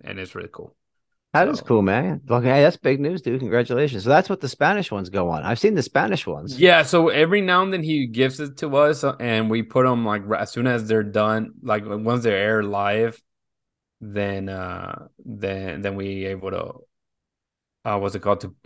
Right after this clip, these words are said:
Speaker 1: we'll post it on ours if he sends us to us. So that's why I put 'em up there. But that's another thing. We were trying to branch out, not, whenever we rebranded and try to do, like, more Spanish stuff,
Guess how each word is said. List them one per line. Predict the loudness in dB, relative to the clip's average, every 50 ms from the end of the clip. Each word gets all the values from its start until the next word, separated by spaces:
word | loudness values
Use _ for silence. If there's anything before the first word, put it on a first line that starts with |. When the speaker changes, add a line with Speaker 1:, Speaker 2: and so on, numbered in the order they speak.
| -10
Speaker 1:
we'll | -8 -2 -2 -2 -2
post | 0 0 0 0 0 -4
it | -4
on | -4 -6 -6 -8
ours | -6 -4 -4 -4 -4 -4 -8 -8 -6
if | -6 -4 -4
he | -6 -8 -8 -14
sends | -16 -8 -6 -4 -4 -4 -6
us | -8 -8 -8 -10
to | -10 -6 -4 -4
us. | -2 -4 -4 -6 -10
So | -8 -8 -8 -8 -8 -10 0
that's | 0 0 0 2
why | 2 2 2
I |
put | 2 0 -2 -2
'em | -2 -4 -6
up | -10 -6 -4
there. | -2 -2
But | 4 4 4 4 4 -2 -10 _ _ _ _ _ _ _ _ _ 2
that's | 2 4 4
another | 4 2 4 2 2 2 0
thing. | 0 -2 -2 -2 0
We | 0 0
were | 0 0
trying | -2 0 0 0 0 0
to | -2
branch | 0 2 2 2 2 0 0 2
out, | 4 4 4 4 2
not, | -2 -4 -6 -8
whenever | -12 -12 -8 -6 -4 -2 -2 0 0 -2 -2
we | -2 -2 -2 -2 -2
rebranded | -4 -6 -2 0 0 0 0 -2 0 0 0 2 2 2 2 2 2 2
and | 0 -2 -2
try | 0 2 2
to | 2 0
do, | -2 -4 -6 -4
like, | -4 -4 -4 -6 -8 -8 -6
more | -6 -4 -4 -6
Spanish | -8 -10 -10 -6 -6 -4 -4 -4 -6 -8 -12
stuff, | -8 -2 0 0 0 -2 -4